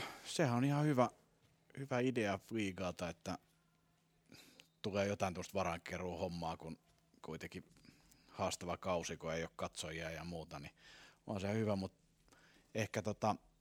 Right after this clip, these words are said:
aikataulun kanssa olisi voinut olla vähän, vähän tota niin, niin ehkä tarkempi, että ne piti joulumarkkinoille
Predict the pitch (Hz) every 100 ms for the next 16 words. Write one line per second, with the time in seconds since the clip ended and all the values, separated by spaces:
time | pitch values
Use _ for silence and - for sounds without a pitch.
0 | _ _ _ _ - - - _ _ _
1 | _ - 107 104 95 85 82 80 82 92
2 | 87 87 82 82 85 - - _ _ _
3 | _ _ - - _ - - _ _ _
4 | _ _ _ 95 87 82 76 - 78 71
5 | 73 - _ _ _ _ _ _ _ _
6 | - - 101 90 87 85 82 85 90 -
7 | 92 98 98 90 85 82 - 90